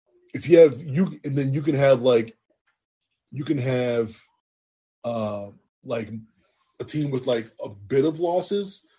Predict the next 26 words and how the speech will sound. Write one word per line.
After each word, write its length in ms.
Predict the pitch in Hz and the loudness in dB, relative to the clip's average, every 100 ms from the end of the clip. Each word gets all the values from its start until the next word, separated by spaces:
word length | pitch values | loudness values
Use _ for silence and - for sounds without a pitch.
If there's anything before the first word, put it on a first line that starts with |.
| _ _ 113 | _ _ -2
but 240 | 147 139 - | -2 -2 -6
if 200 | 135 214 | -8 -4
you're 100 | 220 | -4
looking 260 | 240 214 | -2 0
at 160 | 190 147 | 2 2
a 120 | 127 - _ _ 110 | -2 -8 _ _ -4
bit 160 | 147 | 2
of 100 | 151 | 2
losses 460 | 127 135 151 185 147 | 4 2 2 0 -2
and, 120 | 135 | 0
like, 300 | 123 110 - - _ _ _ _ _ | 0 -2 -4 -20 _ _ _ _ _
ninety-five 800 | 120 123 135 151 143 139 147 147 | -6 0 0 0 0 4 4 2
percent 500 | 139 - 135 165 - _ _ _ _ _ | -6 -2 -2 -2 -4 _ _ _ _ _
are 220 | 127 127 | 0 2
within 400 | 120 127 131 117 | 2 0 -2 -4
three 220 | 113 127 | -4 -4
possessions, 800 | 127 117 113 113 165 180 190 - _ _ _ _ _ _ _ _ | -2 -2 0 0 -2 -6 -8 -14 _ _ _ _ _ _ _ _
the 140 | 147 | -2
team 280 | - 185 185 | 0 0 2
is 140 | 160 | 4
much 240 | 143 135 117 | 4 2 4
better 260 | 131 131 | 4 4
than 220 | 117 120 113 | 2 -2 -2
their 120 | 110 | -2
record 380 | 104 107 110 107 | 0 -4 -6 -10
indicates. 680 | 101 101 - - - - | -12 -12 -16 -20 -20 -20